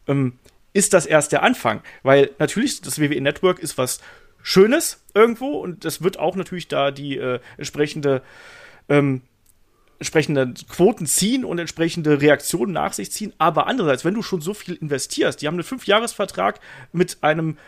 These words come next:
äh, Gesamtwert von weit über einer Milliarde U S-Dollar. Das muss man sich ja mal fest, äh, wegstecken irgendwo. Viel, viel mehr, als man mit dem W W E Network jemals eingehen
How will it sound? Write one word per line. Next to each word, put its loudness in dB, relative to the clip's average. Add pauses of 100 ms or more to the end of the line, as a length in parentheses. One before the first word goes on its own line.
(100)
äh, 4
Gesamtwert 0
von -2
weit 4
über -4
einer -2
Milliarde 0
U -8
S-Dollar. -12 (360)
Das -12
muss -6
man 0
sich -6
ja -2
mal -6
fest, -10
äh, -4
wegstecken -4
irgendwo. -4
Viel, -2
viel -4
mehr, 4 (300)
als 4 (180)
man 4
mit 4
dem 2
W 2
W -2
E -2
Network 0
jemals 0 (260)
eingehen 0